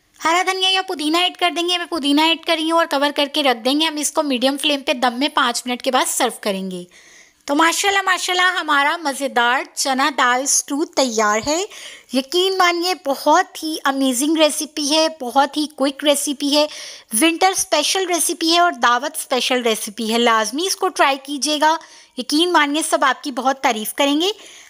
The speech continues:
आज की व्लॉग में इतना ही, इंशाल्लाह नेक्स्ट व्लॉग में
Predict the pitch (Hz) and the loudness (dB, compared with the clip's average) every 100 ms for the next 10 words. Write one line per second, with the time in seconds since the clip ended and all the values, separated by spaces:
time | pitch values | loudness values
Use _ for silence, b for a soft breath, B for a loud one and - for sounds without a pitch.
0 | B 302 392 - 370 349 370 349 302 339 | B 0 0 -2 -4 -2 2 2 0 -6
1 | 339 - 320 330 339 330 - 320 311 320 | -4 0 0 0 -2 -2 2 2 2 0
2 | 330 359 320 302 262 277 311 | -4 0 2 2 2 -2 -2